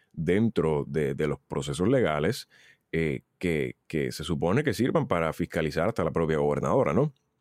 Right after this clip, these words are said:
Eh, y yo por un momento dado puedo darle el beneficio de la duda a la secretaria,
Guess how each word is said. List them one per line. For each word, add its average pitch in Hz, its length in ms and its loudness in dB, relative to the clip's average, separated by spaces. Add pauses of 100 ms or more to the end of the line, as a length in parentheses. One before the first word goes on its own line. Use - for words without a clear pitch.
(540)
Eh, 82 400 -2 (320)
y 104 140 2
yo 110 220 4
por 131 160 4
un 113 60 6
momento 123 360 4
dado 110 260 4
puedo 90 220 4
darle 98 260 4
el 95 60 2
beneficio 82 500 2
de 82 120 4
la 78 100 2
duda 92 440 4
a 78 180 2
la 76 120 0
secretaria, 78 920 0